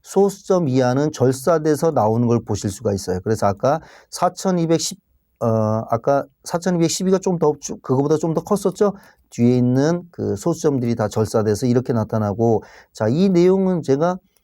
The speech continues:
쉼표 스타일로 클릭한 다음에, 자, 이 내용 전체 다 쉼표 스타일로 클릭해 볼게요. 클릭한 다음에 제가 소수점을, 소수점을 좀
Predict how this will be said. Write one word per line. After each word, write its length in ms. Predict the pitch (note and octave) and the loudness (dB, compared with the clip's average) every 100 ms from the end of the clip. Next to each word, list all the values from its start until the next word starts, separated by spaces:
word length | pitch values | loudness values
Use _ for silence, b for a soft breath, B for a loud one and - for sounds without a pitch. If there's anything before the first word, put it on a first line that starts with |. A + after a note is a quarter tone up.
| _ | _
쉼표 360 | - G#3 G3+ G3+ | -6 -2 0 0
스타일로 640 | - E3+ C3+ B2 C#3+ F3 - | 2 2 4 4 2 0 -4
클릭한 480 | F#3+ F3+ F3+ D#3 B2 | -2 -2 -2 -2 2
다음에, 500 | A2+ A2 B2 C#3+ F3+ - | 0 0 0 -2 -6 -10
자, 160 | A#2 | -8
이 140 | G#2+ A2 | -4 -4
내용 220 | B2 C3 | -4 -4
전체 420 | G#2+ B2 C3 C#3+ | -4 -4 -2 0
다 160 | C3 B2+ | 0 -2
쉼표 300 | B2+ C#3+ - | -4 -10 -8
스타일로 260 | - B2+ | -4 -4
클릭해 380 | A#2+ C#3+ B2 A2+ | -4 -6 -4 -2
볼게요. 440 | G2 - A2 C#3+ D#3+ | -4 -2 0 0 -2
클릭한 400 | - D3 D3 B2+ | -6 -4 -2 0
다음에 500 | A#2 A2 A#2 C#3+ F#3 B B B | 0 2 2 2 0 B B B
제가 220 | - G#2+ | -4 -2
소수점을, 680 | A2 F#3 F3 - E3 D#3+ E3 A2 - _ _ _ _ _ | 0 -4 -4 -2 0 0 -2 -4 -16 _ _ _ _ _
소수점을 520 | - E3 D3+ D3+ C#3 | -12 -10 -4 -2 -2
좀 160 | C3 | -2